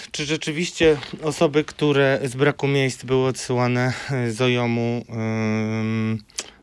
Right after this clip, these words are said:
no, zostały w pewien sposób poszkodowane. Przy czym jeszcze raz,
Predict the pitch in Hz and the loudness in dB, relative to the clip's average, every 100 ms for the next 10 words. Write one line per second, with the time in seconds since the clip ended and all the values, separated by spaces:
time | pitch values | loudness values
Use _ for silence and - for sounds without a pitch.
0 | - 175 165 151 147 131 135 131 - 123 | -2 0 2 4 4 4 0 -2 -4 -8
1 | 120 - 120 - 113 113 107 98 98 - | -10 -6 -6 -4 0 0 2 -2 -4 -10
2 | _ _ _ - 175 170 151 143 156 156 | _ _ _ -2 0 2 0 2 0 2
3 | 156 139 139 135 - | 4 4 4 0 -8